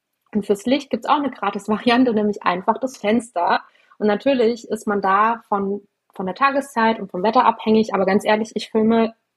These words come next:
meine letzten tausend Videos oder so alle mit Tageslicht und plane mir halt einfach das so ein, dass es funktioniert.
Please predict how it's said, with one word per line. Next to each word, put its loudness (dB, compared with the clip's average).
meine 0
letzten 0
tausend 2
Videos -4
oder 2
so 2
alle 2
mit 0
Tageslicht -2
und 0
plane 0
mir -2
halt -2
einfach -4
das -10
so -4
ein, 0
dass -2
es -14
funktioniert. -2